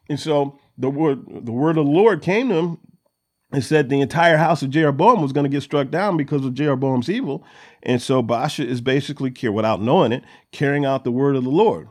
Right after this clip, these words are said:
And so he eliminated the house of Jeroboam.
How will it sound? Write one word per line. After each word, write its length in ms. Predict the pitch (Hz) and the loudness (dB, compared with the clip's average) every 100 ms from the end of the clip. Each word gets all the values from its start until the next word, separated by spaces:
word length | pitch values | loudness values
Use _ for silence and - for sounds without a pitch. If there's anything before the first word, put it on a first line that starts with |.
| - | -14
And 160 | 104 101 | -8 -8
so 160 | - | -6
he 160 | 101 139 | -2 0
eliminated 720 | 120 123 139 139 123 120 123 | 2 2 4 4 2 0 -4
the 120 | 107 | -6
house 380 | 104 92 92 - _ - _ | -6 -8 -8 -16 _ -20 _
of 140 | - 104 | -8 -6
Jeroboam. 680 | 107 107 101 131 104 - | -4 -4 0 0 0 -6